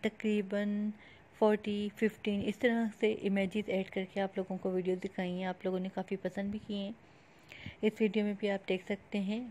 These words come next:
weddings, engagement, propose करने के लिए या आपने किसी को gift करने के लिए रिंग बनवानी हो gold की या white gold की या बगैर stone के साथ,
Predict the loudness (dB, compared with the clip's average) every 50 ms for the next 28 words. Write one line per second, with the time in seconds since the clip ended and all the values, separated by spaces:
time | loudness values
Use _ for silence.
0 | -4 0 2 2 2 2 0 0 -2 -2 -4 -6 -10 -6 -4 -2 -2 0 0 0
1 | 0 0 -2 -2 -2 -2 -2 -2 -4 -4 -2 -2 -2 -2 0 0 0 0 0 0
2 | 0 0 0 0 0 -2 -4 -4 -4 -4 -4 -2 -4 -2 -2 -2 0 0 0 0
3 | -2 -4 -8 -8 -8 -10 -10 -4 -2 -2 -2 0 -2 -2 -2 -2 -4 -2 -2 -2
4 | -2 -4 -2 0 0 0 0 0 -2 -2 -2 0 0 0 0 0 -2 -2 -2 -4
5 | -4 -4 -4 -4 -4 -6 -8 -14 -20 -20 -20 -20 -20 -20 -20 -20 -20 -20 -20 -20
6 | -16 -10 0 4 6 6 6 4 2 -2 -2 0 2 2 2 0 -4 -10 -2 2
7 | 2 4 4 4 2 2 0 0 2 2 2 2 2 -2 -6 -6 -4 -4 -4 -6
8 | -8 -16 -20 -20 -20 -8 -4 0 4 6 6 6 4 2 -2 -6 -2 2 2 4
9 | 4 4 4 4 4 2 -2 -6 -8 -2 0 0 2 2 0 -4 -2 -4 -4 -4
10 | -2 -4 -4 -4